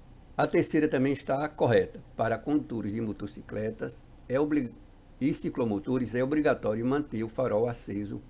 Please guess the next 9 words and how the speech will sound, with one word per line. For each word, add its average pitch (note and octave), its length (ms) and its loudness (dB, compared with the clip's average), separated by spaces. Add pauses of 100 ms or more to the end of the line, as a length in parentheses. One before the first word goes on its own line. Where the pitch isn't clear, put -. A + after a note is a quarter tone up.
(160)
quando D#3 400 2
em D3+ 80 2
circulação C3 640 0
durante B2+ 380 0
o G#2 40 -6
dia C3 220 4
ou D3 140 6
à F#3 80 6
noite. B2 460 0